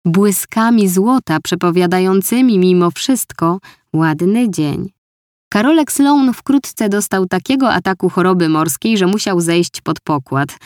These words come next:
na którym Ania i Gilbert zostali sami. „Bardzo się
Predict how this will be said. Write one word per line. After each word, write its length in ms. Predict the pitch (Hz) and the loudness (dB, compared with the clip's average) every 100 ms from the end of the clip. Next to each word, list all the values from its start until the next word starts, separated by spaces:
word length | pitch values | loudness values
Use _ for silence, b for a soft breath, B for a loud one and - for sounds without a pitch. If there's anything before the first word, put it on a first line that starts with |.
| B - | B -2
na 140 | 160 | -2
którym 360 | 156 - 165 160 | -2 -2 0 0
Ania 300 | - 180 165 | 0 0 0
i 180 | - 160 | -2 -4
Gilbert 540 | 170 233 170 160 165 196 | -2 0 0 -2 -2 -4
zostali 600 | 214 262 - 165 156 165 | -2 -2 -2 -2 0 0
sami. 500 | - 139 131 175 175 _ _ _ _ _ _ - | -2 -2 -2 -6 -10 _ _ _ _ _ _ -8
„Bardzo 260 | 190 196 | -6 -4
się 160 | 185 | -4